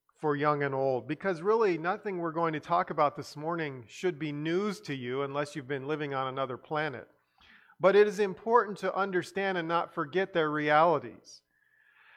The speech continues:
And so we're gonna look at Ecclesiastes twelve, a wonderful, wonderful book. And as, uh, you make your way there, I want to, uh, just kinda state the obvious this morning that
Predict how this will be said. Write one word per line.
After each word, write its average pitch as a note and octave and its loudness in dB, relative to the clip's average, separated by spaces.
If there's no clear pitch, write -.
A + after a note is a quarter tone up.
And E3 0
so F#3+ 2
we're G#3 4
gonna B3+ 2
look G#3+ 4
at A3 4
Ecclesiastes D3+ 0
twelve, C3 0
a C3 -8
wonderful, F3 -2
wonderful D#3+ -2
book. C#3 2
And E3+ 0
as, G3 2
uh, F3 10
you F3+ -2
make G#3 0
your G3+ 2
way F3+ 2
there, D3+ 4
I D#3+ -6
want A#3+ 4
to, G3 2
uh, C#3+ 8
just G3+ -2
kinda F3+ 0
state F3+ 4
the D#3+ 2
obvious D#3 4
this - -12
morning D3+ -6
that D3 2